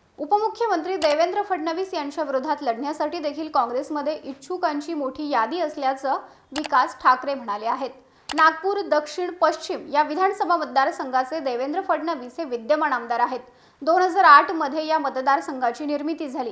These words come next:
आणि दोन हजार नऊ मध्ये झालेल्या विधानसभा निवडणुकीत देवेंद्र फडणवीस हे नागपूर दक्षिण पश्चिमचे आमदार झाले.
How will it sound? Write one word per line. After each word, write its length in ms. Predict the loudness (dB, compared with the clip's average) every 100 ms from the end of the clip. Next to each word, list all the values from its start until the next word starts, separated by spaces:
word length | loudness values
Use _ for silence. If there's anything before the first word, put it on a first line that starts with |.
| -6
आणि 180 | -6 -4
दोन 220 | -2 -2
हजार 300 | -2 -2 -2
नऊ 180 | -2 -2
मध्ये 220 | -2 -2
झालेल्या 340 | -2 -2 -2 -2
विधानसभा 520 | -4 -6 -6 -4 -4
निवडणुकीत 540 | -2 -2 -2 -4 -6 -8 -16 -12 0
देवेंद्र 400 | 2 4 2 2 2
फडणवीस 480 | 2 2 -2 -2 -2
हे 80 | 2
नागपूर 460 | 2 2 -2 -6
दक्षिण 440 | -2 -4 -4 -8 -2
पश्चिमचे 580 | -2 -4 -6 -6 0
आमदार 380 | 0 0 -2 -4
झाले. 260 | -2 -2